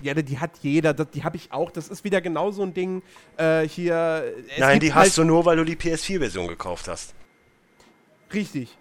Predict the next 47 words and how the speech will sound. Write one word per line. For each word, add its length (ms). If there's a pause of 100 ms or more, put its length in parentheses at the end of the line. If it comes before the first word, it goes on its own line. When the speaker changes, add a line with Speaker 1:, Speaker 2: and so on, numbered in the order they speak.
(140)
Speaker 1:
Ja, 100
aber 80
jede 240
P 160
S 100
vier 140
Version 280
ist 140
eine 60
Special 340
Edition 320
in 80
dem 180
Sinne. 240 (800)
Speaker 2:
Ja, 140 (400)
danke 260
Sony 320
übrigens. 320
Speaker 1:
Ja, 120 (100)
um, 140
um 120
das 220
übrigens 320
zu 80
erklären, 420
warum 380
das 180
eine 80
Special 360
Edition 320
ist, 220
wegen 240
hier, 420 (520)
äh, 60 (560)
weil 200
Speaker 2:
Da 160
komm 240
ich 120
gleich 200
noch 120
zu, 200
weil 140
der 120
großartig 540
ist. 180
So, 280
weiter. 320